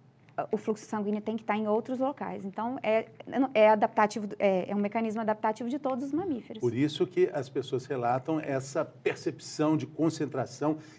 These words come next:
Speaker 2: e até, é, muitas pessoas usam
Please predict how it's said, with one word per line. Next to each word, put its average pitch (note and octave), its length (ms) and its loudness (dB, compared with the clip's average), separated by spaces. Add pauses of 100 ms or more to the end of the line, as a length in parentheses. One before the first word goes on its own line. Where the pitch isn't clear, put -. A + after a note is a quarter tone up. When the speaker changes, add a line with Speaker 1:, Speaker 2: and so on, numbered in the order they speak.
(100)
Speaker 2:
e D3+ 100 4
até, E3+ 500 2
é, D3 440 6
muitas C3+ 680 0
pessoas C3+ 600 2
usam C3 520 0